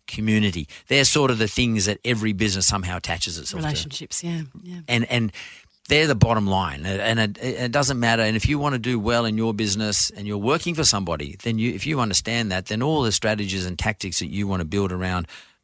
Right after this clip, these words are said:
Speaker 1: being better as an employee, that, they should be around those factors. And I don't, I mean, I've done seminars with people where I've actually asked, you know, twelve people from big companies, twelve of their leading management, "What business are you in?"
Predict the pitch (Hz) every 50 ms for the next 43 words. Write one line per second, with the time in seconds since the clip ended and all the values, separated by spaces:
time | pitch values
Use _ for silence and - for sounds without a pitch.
0 | _ - 92 92 90 82 107 110 107 101 98 92 80 87 90 90 85 - - 139
1 | 127 123 127 127 - - 127 - - 117 123 - - 170 156 156 143 120 113 110
2 | 110 104 95 98 95 90 85 - - 95 98 - - 78 65 - - _ _ -
3 | - - - _ _ _ - 139 131 123 131 139 160 165 165 147 123 113 - -
4 | - - 113 113 113 110 117 135 139 113 101 120 113 113 107 95 - 117 113 117
5 | 107 101 98 92 - 92 87 - 101 95 95 95 98 95 95 90 - - - -
6 | _ _ _ _ - 107 123 139 131 - 113 104 107 104 104 101 101 - - -
7 | - 107 98 101 - - - 117 113 104 - 117 117 110 - - 131 147 196 151
8 | - 127 113 95 82 65 58 - - - - _ _ _ _ _ _ - - 131
9 | 127 120 117 104 98 98 95 98 110 113 110 104 101 98 90 87 101 110 113 104
10 | - 117 113 - _ _ _ _ _ _ _ _ _ _ _ _ _ _ _ _
11 | _ _ _ _ _ _ _ - 110 101 110 110 95 98 92 92 92 90 80 73